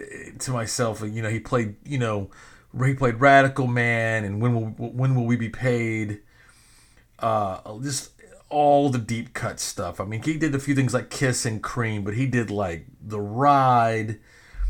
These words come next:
uh, How Come You Don't Call Me Anymore, uh, even Purple Music, Into All the Critics Love You, Love You, and, and just, just one of those just incredibly, you know, unforgettable nights.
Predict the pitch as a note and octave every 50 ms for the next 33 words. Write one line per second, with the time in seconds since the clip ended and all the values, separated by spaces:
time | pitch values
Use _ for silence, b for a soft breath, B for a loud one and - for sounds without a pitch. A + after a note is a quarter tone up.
0 | B B B B B B B - - - - A#2 A2 G#2+ G#2 G2 F#2+ G2+ A2+ A#2
1 | C3 C3 A#2+ A2+ G#2+ G#2+ G#2+ - - - D#3+ D3 D3 D3 C#3 C3+ B2+ B2 A#2+ A#2
2 | A#2 A2+ A2+ A2+ A2 G#2+ G#2+ G#2 - b b b b b b b b b b b
3 | b - _ _ _ - - A2+ A2 G#2 G2+ F2+ - - - D3+ D#3 D3 D#3 C#3+
4 | C3 C3 D3+ D#3+ D3+ - C3+ A#2 B2 B2+ C#3 C3+ C#3 C3+ C3 - B2+ B2+ B2 C3
5 | - - B2+ C3 C3 B2 C3 C3 - C3+ C3 B2+ - - C3 B2+ A#2+ A#2 A#2+ B2
6 | - - A#2 A#2 A#2+ A#2+ A2 A#2+ B2 A#2+ A#2 A2+ A2+ A2 G2+ - - A2+ G#2+ G#2
7 | G2+ G2+ G2 F2+ - - - G#2+ G#2+ G#2+ A2+ G#2+ - - - _ _ - - b
8 | b b b b b b b - D3 D3+ - - C#3 D3 D3 D#3 D#3 D3+ D3 C#3
9 | C3+ B2 A2+ C3 C3 B2 B2 A#2+ A#2 - - - B2 A2+ - - - A2+ A#2 A2
10 | - - - - C#3 A#2+ A#2+ A2+ A#2 A#2 A2 G#2+ - - - A2 A2+ A2 G#2+ G2+
11 | G2 F#2+ - - A2+ A#2 A#2 G#2+ - - A#2 A2+ G2+ F#2+ - G#2+ G#2 G#2 G2+ F#2+
12 | F#2+ F#2 F#2+ G2 F#2+ F#2+ F#2+ F2+ F2 - - - - -